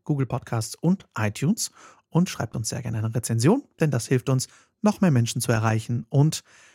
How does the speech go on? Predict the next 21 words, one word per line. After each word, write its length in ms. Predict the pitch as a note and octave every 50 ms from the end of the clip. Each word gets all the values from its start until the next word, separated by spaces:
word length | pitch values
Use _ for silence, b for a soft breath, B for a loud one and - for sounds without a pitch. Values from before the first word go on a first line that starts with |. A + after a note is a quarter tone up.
| b b b -
nicht 200 | - B2+ A#2+ - -
vergessen, 500 | B2+ A#2 C#3 D#3 - - E3+ E3+ E3+ -
schickt 300 | - - - C3+ - -
gern 360 | - C3 C3 D3+ D#3+ E3 D#3+ -
einen 220 | - C3 B2 B2+
geschriebenen 500 | B2+ B2 - - G3 F#3 F3+ E3+ D#3 E3
oder 180 | - A3+ A#3+ A#3
gefilmten 380 | F#3+ F3 - D3 C3+ - - D#3
Gruß 320 | C3+ C3+ D3 F3 - -
an 200 | - B2+ B2+ C3
lars 260 | B2 A2 G#2 A2 A2+ -
at 120 | - A#2
veggieworld 380 | B2 A#2+ A#2+ B2 B2 A#2+ A#2 -
punkt 240 | - B2+ A#2+ A2+ -
d 60 | C3
e 260 | C3+ - D3+ E3 E3+ E3 B B B B B B B B
und 160 | - C3+ A#2+ A2+
sagt 220 | A#2+ A#2 A#2 -
mir 100 | B2 A#2
sehr 140 | A2 A2+ G#2+
gerne, 360 | A2+ A2+ A2 A2+ A2+ A2+ A2+